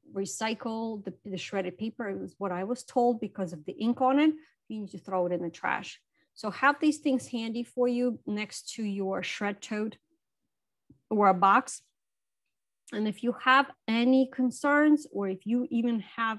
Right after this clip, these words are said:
a little bit of inkling, "Should I sh-, should I shred this paper or not?"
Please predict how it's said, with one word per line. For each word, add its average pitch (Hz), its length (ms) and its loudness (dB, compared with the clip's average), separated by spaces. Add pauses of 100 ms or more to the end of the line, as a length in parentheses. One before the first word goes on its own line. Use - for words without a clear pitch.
(120)
a 190 40 -6
little 214 220 -4
bit 196 100 -2
of 196 100 -4
inkling, 226 360 -2
"Should - 240 -4
I 208 100 -2
sh-, - 320 -10
should - 240 -6
I 190 180 2
shred 202 300 -6
this 226 140 -6
paper 202 400 -4
or 185 40 -4
not?" 214 280 2